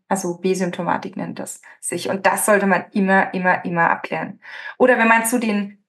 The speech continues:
Bauchschmerzen auch merkt, „Hui, warum hat das so dicke Gelenke? Warum sind da Gelenke geschwollen? Oder warum hat das so komische rote Punkte?“ Ja,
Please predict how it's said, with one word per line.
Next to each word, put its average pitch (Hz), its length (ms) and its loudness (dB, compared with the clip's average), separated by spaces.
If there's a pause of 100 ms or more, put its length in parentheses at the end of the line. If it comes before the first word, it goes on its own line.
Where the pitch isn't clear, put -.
(120)
Bauchschmerzen 208 960 2
auch 214 180 2
merkt, 190 380 0
„Hui, 311 360 2
warum 160 180 0
hat 170 100 -8
das - 120 -6
so 190 100 -8
dicke 190 260 -2
Gelenke? 208 520 2 (760)
Warum 175 120 -6
sind 180 160 -2
da 170 60 2
Gelenke 170 400 -2
geschwollen? 165 400 -2 (340)
Oder 202 300 4 (120)
warum 196 160 4
hat 196 120 4
das 233 100 2
so 202 80 -2
komische 226 360 0
rote 196 280 2
Punkte?“ 233 640 0 (120)
Ja, 214 440 0